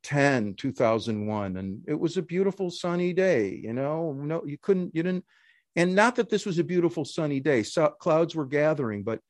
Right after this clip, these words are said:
it was a window into this world. And, uh, so they were lost, and then they, they were, they were rediscovered. And, uh, I heard that, uh, they were being kept in, in the National Library in Vilnius. And I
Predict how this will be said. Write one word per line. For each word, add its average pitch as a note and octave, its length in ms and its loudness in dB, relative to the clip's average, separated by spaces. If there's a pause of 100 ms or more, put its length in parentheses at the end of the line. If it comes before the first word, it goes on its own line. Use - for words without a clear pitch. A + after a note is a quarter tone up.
(320)
it D#3+ 160 2
was D3+ 200 4
a D#3 60 4
window D3+ 680 4 (140)
into C3 260 -4
this G#2+ 260 -6
world. F2+ 420 -6
And, G#2 380 -6
uh, G#2 280 -6 (840)
so - 180 6
they F3+ 120 10
were F#3+ 120 8
lost, D3+ 440 2
and D3+ 120 -2
then D3 140 -2
they, D#3 260 -2
they C3 140 2
were, C#3+ 380 0
they C3 180 2
were C3 120 2
rediscovered. C#3 840 2
And, B2 320 0
uh, A2+ 240 0
I B2 160 2
heard C3+ 280 0
that, B2 160 0 (540)
uh, A#2 440 0 (100)
they B2+ 160 4
were B2+ 140 4
being B2+ 520 0 (140)
kept D#3 300 2
in, D#3 320 -4
in C3+ 120 2
the B2+ 200 2
National C3 480 0
Library B2+ 340 2
in B2+ 80 -2
Vilnius. C3+ 440 -2 (600)
And C3+ 520 2
I B2+ 340 2